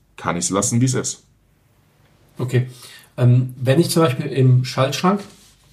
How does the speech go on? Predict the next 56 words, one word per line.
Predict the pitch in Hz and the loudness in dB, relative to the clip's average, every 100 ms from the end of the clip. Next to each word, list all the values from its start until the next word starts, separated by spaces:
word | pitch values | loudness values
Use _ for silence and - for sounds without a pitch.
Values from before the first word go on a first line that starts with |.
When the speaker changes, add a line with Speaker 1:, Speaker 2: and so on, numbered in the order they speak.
| _ _ _ _ _ - | _ _ _ _ _ -2
Speaker 2:
oder | 120 107 | 0 0
im | 104 | 0
Sicherungsschrank | 123 131 151 - 156 151 - - _ _ _ - | -2 0 -4 -6 -8 -8 -12 -20 _ _ _ -8
keinen | 143 127 | -4 0
Platz | 147 143 | 0 0
habe | 147 139 | -2 -4
für | 127 | 0
den | 127 131 | 2 2
F | 131 127 | 0 -2
I, | 123 | -2
den | 117 117 | 0 0
du, | 120 - | 0 -2
den | 120 | -2
du | 117 | -2
vorhin | - - 123 120 - 104 | -4 0 2 2 -4 -4
Speaker 1:
Mhm. | 101 | 0
Speaker 2:
erwähnt | 127 127 | 2 2
hast, | 110 - - _ _ | -2 -8 -18 _ _
welche | 123 127 143 | -2 -2 -4
Möglichkeiten | 147 151 123 139 127 | -4 -4 -6 -4 -4
gibt | 127 | -4
es | 123 - | -6 0
noch? | 131 139 - - _ _ _ - | 2 2 -4 -12 _ _ _ -12
Speaker 1:
Ich | - 127 | -2 -2
hab | 131 | 0
da | 156 | 0
grundsätzlich | 123 151 147 143 127 - | 2 0 0 -2 -6 -4
zwei | - 113 123 135 | -2 2 2 4
Möglichkeiten. | 120 104 - 90 - 92 90 90 | 2 0 -4 -12 -6 -6 -6 -8
Ich | 101 | -2
hab | 127 127 | -4 -2
einmal | 113 123 156 156 | -2 0 0 -2
diesen | 135 127 127 | -2 -2 0
eben | 131 135 131 | 0 0 0
erwähnten, | 117 120 120 123 117 113 113 110 | 0 0 -2 -2 -2 -2 -2 -2
äh, | 113 110 107 - | -2 0 0 -2
F | 117 - - | -4 -6 -4
I-L | 131 143 143 113 113 | 0 2 2 -2 -2
S-Kombination, | 123 127 - - 151 151 156 151 - 160 147 | -2 -2 -4 -6 -4 -2 -4 -6 -6 -6 -6
heißt | 143 | -8
das | 131 - | -8 -8
Ding | 151 | -6
genau | 147 147 143 | -4 -2 -2
genommen, | 135 143 180 | 0 0 0
Speaker 2:
Mhm. | |
Speaker 1:
von | 110 101 | -2 -2
Siemens. | 98 117 160 254 - - | 0 0 0 -4 -10 -10
Speaker 2:
Mhm. | 135 120 160 | -6 -4 -2
Speaker 1:
Der | - 123 | 0 0
ist | 127 | 2
genauso | 139 147 160 135 | 0 0 -2 -2
groß | 127 131 | -2 0
wie | 139 | -2
eine | 127 | 0
normale | 120 120 120 117 | 2 2 0 -2
Sicherung. | 107 104 139 180 254 | -4 -6 -6 -6 -10